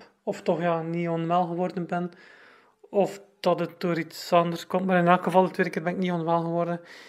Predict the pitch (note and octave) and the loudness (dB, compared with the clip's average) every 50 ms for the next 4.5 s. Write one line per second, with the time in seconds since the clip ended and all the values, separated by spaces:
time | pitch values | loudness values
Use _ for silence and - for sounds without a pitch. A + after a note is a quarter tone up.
0 | - _ _ _ - F3+ F3+ - F3+ F#3 F#3 F#3 F#3+ F3 E3+ F3 F3 F3+ F3+ F3+ | -20 _ _ _ 4 4 4 4 4 4 4 4 4 4 6 8 8 8 6 4
1 | - - - - - G#3 G#3 G3 F3 F3 E3+ E3 D#3+ - - _ _ _ _ _ | 0 -4 -10 -14 -10 -6 -4 -2 0 0 -2 -2 -4 -8 -16 _ _ _ _ _
2 | - F#3+ F3+ - - - - G3+ G3+ G3 G3 G3 G#3 G3 F#3+ F#3 F#3+ F#3+ - F#3 | -6 -6 -6 -6 -8 -4 2 4 4 4 4 2 2 4 4 4 4 2 2 4
3 | F#3+ F#3+ F3+ F#3 F#3 G3+ G#3+ - - - G3+ G3+ F#3 F#3+ F#3+ - - G3+ G3 G3 | 4 4 6 6 6 4 4 2 0 0 2 2 2 0 -4 -6 -4 -2 -2 -2
4 | F#3 - F#3+ F3+ F3 F3 E3 D#3 F3+ - | 0 0 2 2 2 2 0 -2 -6 -10